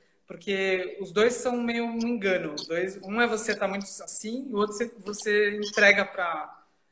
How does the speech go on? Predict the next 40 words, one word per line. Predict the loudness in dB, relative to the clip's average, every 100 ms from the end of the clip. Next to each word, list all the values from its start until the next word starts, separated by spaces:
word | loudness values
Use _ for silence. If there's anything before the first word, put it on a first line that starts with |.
| _ -20
você | -12 -6
entrega, | -6 0 4 4 2
sabe? | -2 -2 -4 -8 -10
Aí | -12
você | -8
fala, | -8
"Vou | -8
só | -10 -6
tomar | -4 -4
uma | -6 -10
cerveja, | -8 -6 -2 -2 -2
ninguém | -8 -8 -10
tem | -12
controle | -14 -14 -14
de | -8
nada." | 2 2 0 -14 -6 -6 -6
Então, | -8 -4 0
não. | 0 0 -4 -4
Pra | -6
quem | -2 -2 2
acha | 2 0
que | -8 -6
não | -4
tem | -4 -6
controle | -8 -8 -8
de | -4
nada, | 0 0 0
cada | 0 2 2
ação | -4 -8 -12 _
importa. | -16 -2 -2 -2 -10 _ _ -20 _
E | -10
pra | -4 -2
quem | 0 0
acha | -2
que | -4
tem | -2 -2
controle, | -2 -4 2 2 2 -4 -8
não | -6
tem | -6 -8
controle. | -8 -10 -10